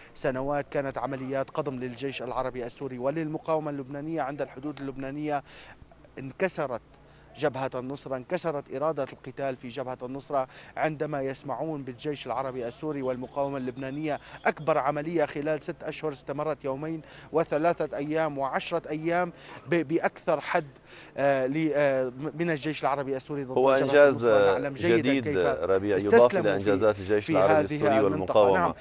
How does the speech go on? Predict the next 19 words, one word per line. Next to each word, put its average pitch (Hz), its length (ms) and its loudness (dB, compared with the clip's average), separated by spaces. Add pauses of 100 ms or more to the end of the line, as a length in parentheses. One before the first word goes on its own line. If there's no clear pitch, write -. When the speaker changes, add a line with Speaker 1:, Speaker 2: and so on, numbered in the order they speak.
(180)
Speaker 1:
هذا 208 340 6
هو 170 180 2
Speaker 2:
آه، 160 40 2
Speaker 1:
الإنجاز 170 460 2
الذي، 135 440 -4
الذي 139 300 -2
Speaker 2:
نعم. 139 80 -6
Speaker 1:
تحدث 151 440 0
عنه 139 520 -2 (280)
القادة 160 400 2
العسكريون 135 640 -4
في - 80 -12
الجيش 131 280 -6
العربي 131 360 -2
السوري 156 300 -6
والمقاومة 151 540 0
اللبنانية. 147 640 -2 (360)
من 202 300 2
القصير 180 520 2